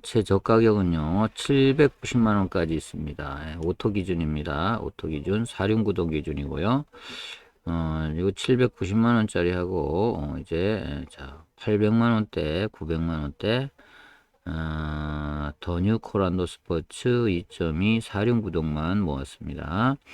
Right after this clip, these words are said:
팔만 킬로, 천사십구만 원, 그다음에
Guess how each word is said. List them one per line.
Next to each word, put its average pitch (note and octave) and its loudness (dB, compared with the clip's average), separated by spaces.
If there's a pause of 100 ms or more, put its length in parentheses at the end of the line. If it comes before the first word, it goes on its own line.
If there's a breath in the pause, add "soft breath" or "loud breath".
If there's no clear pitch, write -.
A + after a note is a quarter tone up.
(680 loud breath)
팔만 G2 0
킬로, F#2 0
천사십구만 F#2 -4
원, G2 -2 (100)
그다음에 D2 -6